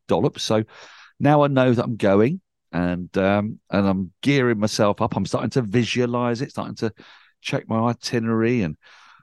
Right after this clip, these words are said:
you know, I'm going to Dharamsala. I can't wait, you know, see a couple of games up there in the foothills of the Himalayas. I'm,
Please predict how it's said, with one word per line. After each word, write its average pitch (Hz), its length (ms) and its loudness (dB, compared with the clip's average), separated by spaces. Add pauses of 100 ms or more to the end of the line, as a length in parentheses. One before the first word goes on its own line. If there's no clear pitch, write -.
(140)
you - 120 -8
know, 95 180 0
I'm 123 80 -4
going 110 160 -4
to 107 100 -10
Dharamsala. 131 880 -2
I 82 60 -4
can't - 340 -6
wait, - 500 -8
you 131 100 -6
know, 104 160 0
see 131 240 -4
a - 20 0
couple - 280 -6
of - 80 -6
games 113 300 0
up - 160 -4
there 110 140 0
in 123 100 0
the 110 60 -4
foothills 113 460 -2
of 110 60 -8
the 113 60 0
Himalayas. 113 640 0
I'm, 95 140 -6